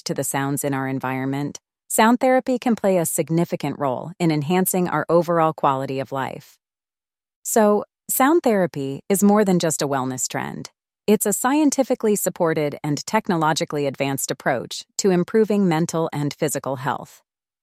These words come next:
As we continue to discover the power and potential of sound, it becomes evident that sound therapy is an invaluable tool for today's world.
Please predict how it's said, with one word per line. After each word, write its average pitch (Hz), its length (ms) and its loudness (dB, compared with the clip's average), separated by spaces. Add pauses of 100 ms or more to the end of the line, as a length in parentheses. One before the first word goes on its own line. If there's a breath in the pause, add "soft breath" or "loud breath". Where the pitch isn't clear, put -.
As 214 180 4
we 262 120 2
continue 196 500 2
to 151 120 -8
discover 156 520 -2
the 139 100 -6
power 180 440 -2
and 139 200 -4
potential 160 480 -4
of 135 100 -4
sound, 143 540 -6 (580)
it 202 120 0
becomes 208 440 4
evident 175 560 0
that 165 200 -2
sound 240 340 4
therapy 135 680 -2
is 196 160 0
an 180 200 2
invaluable 208 720 4
tool 131 600 -6
for 160 160 -2
today's 139 420 -4
world. 127 440 -6